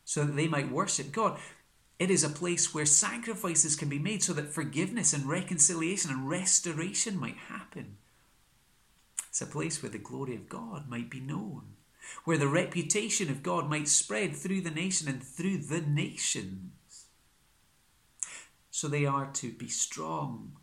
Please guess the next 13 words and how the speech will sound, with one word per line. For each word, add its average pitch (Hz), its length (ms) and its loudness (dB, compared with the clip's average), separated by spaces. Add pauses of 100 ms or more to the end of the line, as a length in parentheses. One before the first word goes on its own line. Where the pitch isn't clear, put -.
and 107 140 -10
they 127 100 -2
are 117 80 -2
to - 180 -10
work. 170 560 -4 (320)
And 101 160 -8
verse 156 280 -2
five, 95 580 -6 (560)
they 107 160 -8
are 92 140 -6
not 107 560 -10 (260)
to 120 140 -8
fear, - 560 -8